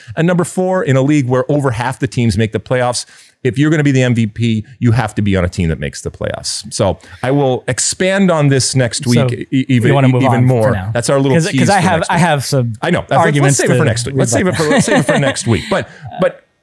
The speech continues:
Speaker 1: but, uh, but my final question to you is, before we move on to some other games, is do you think that Bruce Arena gets his third in terms of parlaying a Supporters' Shield into a M L S Cup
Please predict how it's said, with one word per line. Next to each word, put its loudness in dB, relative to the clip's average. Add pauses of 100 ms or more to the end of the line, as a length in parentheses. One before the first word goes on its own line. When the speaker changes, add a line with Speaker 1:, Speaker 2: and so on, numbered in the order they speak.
Speaker 1:
but, -2
uh, -6
but -2
my 0
final -2
question -4
to -2
you 0
is, 0
before -4
we 2
move 2
on 0
to -12
some -2
other 0
games, -2
is -12 (340)
do 2
you 4
think -2
that -4
Bruce 0
Arena 2 (600)
gets -2
his -4
third -4
in -6
terms -4
of -10
parlaying -2
a -12
Supporters' -6
Shield -8
into -10 (140)
a -10
M -8
L -8
S -10
Cup -10